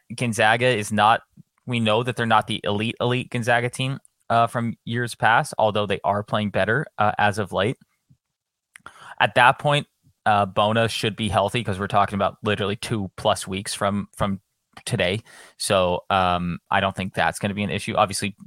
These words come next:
Jaylen Clark will still not be there. Um, and I still don't necessarily love Tiger Campbell. Because of those factors, though, is why I do have Kansas coming out of this side of the bracket as well. I, I think this is a great, personally, I think it's a great draw for Kansas here.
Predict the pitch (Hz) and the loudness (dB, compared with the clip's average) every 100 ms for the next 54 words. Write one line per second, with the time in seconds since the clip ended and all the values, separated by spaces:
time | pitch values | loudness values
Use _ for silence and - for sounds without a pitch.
0 | 104 110 101 101 - 95 101 143 98 - | -6 -4 -2 -2 0 -2 -2 -6 -6 -4
1 | 95 95 82 - 90 101 135 - - - | -4 0 -2 -2 -2 0 -2 -6 -20 -18
2 | 156 - - 87 87 87 87 - - 90 | -20 -16 -2 2 4 2 -2 -6 -8 -6
3 | 82 - 95 101 - - 107 - 113 107 | -4 -4 -2 -2 -4 -8 -6 -4 0 0
4 | 98 95 - 95 101 95 - 92 101 143 | 2 0 2 2 2 -2 -2 -2 2 0
5 | 165 - - - _ _ _ _ - 104 | 0 -6 -20 -20 _ _ _ _ -10 -2
6 | - 151 175 131 117 104 110 98 101 95 | 4 6 6 4 2 2 4 4 4 -2
7 | 95 95 95 - 101 110 98 92 98 95 | 2 2 2 0 -2 4 4 4 -2 -2
8 | - 98 90 92 - 92 92 87 87 90 | -2 -2 -2 -4 -2 0 0 0 -2 -4
9 | - 85 78 - 85 90 107 90 - 98 | 0 0 -2 0 0 0 -4 -10 -4 0
10 | 98 92 - - - - - _ - 107 | 2 2 -2 -14 -20 -20 -20 _ 4 4
11 | - _ _ _ _ _ _ _ 107 139 | 4 _ _ _ _ _ _ _ 2 2
12 | 247 123 113 90 107 139 175 _ _ 123 | 0 0 0 0 2 2 0 _ _ 0
13 | 180 - 120 110 220 98 - - 107 147 | 0 0 2 2 2 -2 -6 -4 -2 -2
14 | - 101 87 - 90 - 98 104 80 - | 0 4 4 2 -6 -4 -2 -2 -4 -8
15 | - 85 87 | -6 -4 -2